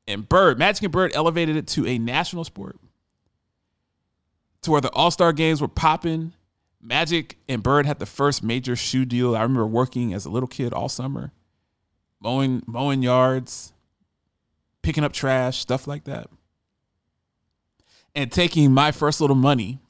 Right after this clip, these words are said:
and going to buy a pair of Magic Johnson Converse sneakers. And they were, like, forty-five bucks. And I worked all summer to get forty-five bucks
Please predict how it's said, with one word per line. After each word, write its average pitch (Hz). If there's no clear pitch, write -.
and 120
going 120
to 160
buy 95
a 110
pair 101
of 104
Magic 101
Johnson 110
Converse 151
sneakers. -
And 80
they 110
were, 127
like, 131
forty-five 120
bucks. 127
And 85
I -
worked 107
all 113
summer 110
to -
get -
forty-five 101
bucks -